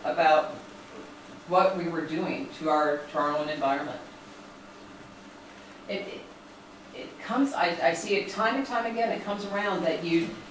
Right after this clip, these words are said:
as, as a scientist and as a biologist, um, you see a much bigger picture the further, the longer you go, and it,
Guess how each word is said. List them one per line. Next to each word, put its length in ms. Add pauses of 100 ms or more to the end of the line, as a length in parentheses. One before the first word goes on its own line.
(240)
as, 180
as 220
a 300 (160)
scientist 760
and 160
as 140
a 60
biologist, 840 (240)
um, 480 (1300)
you 140
see 400
a 100
much 300
bigger 300
picture 400
the 100
further, 360
the 100
longer 340
you 160
go, 380 (200)
and 380 (180)
it, 240